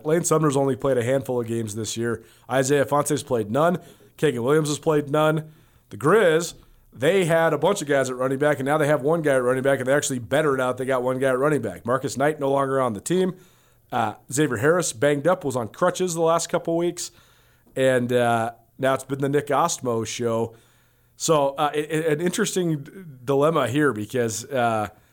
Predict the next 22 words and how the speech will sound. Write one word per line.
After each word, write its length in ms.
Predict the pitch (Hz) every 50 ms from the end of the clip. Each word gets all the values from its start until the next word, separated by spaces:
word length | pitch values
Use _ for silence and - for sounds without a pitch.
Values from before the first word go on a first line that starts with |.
| _ - - - _ _ _ _ 135 127 - - _ _ _ _ _ _ _
individually, 720 | 190 214 247 233 165 135 202 - - 269 220 180 160 143
Nick 160 | 139 170 175
Ostmo 500 | - 127 143 180 196 - - 143 131 123
is 80 | 120 113
a, 100 | 113 110 110 -
is 160 | - 143 120 120
a 40 |
good 240 | 113 110 151 202 202
player. 340 | - 139 170 226 135 - - 82
And, 260 | 110 117 117 113 110 120
uh, 320 | 120 120 117 117 113 107 - - _ _ _ _ _ _
but 80 | - 156
I 60 | 185
think 100 | 220 220
Elijah 320 | 180 180 202 202 196 175
Elliott's 320 | 120 165 226 370 - - 156
a 40 | 151
good 200 | 151 165 160 -
player, 200 | 175 170 160 156
too. 140 | - 226
So, 160 | 190 - - 190
like, 220 | 180 165 156